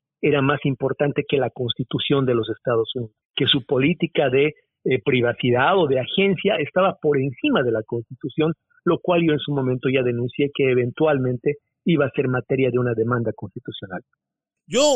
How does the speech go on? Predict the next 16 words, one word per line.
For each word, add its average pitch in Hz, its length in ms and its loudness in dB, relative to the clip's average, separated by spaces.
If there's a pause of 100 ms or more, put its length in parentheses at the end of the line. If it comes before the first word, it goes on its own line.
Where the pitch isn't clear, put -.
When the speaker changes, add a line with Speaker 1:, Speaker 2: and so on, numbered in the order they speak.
(120)
Speaker 2:
por 139 140 2
lo 156 120 4
menos, 190 420 2
he 165 80 -2
denunciado 110 960 2
desde 104 240 2
el 104 80 0
primer 147 380 2
día, 113 380 2
más 208 280 0
allá 170 220 2
de 139 100 0
la 104 100 0
figura 120 400 0
como 90 300 0
tal, 90 380 0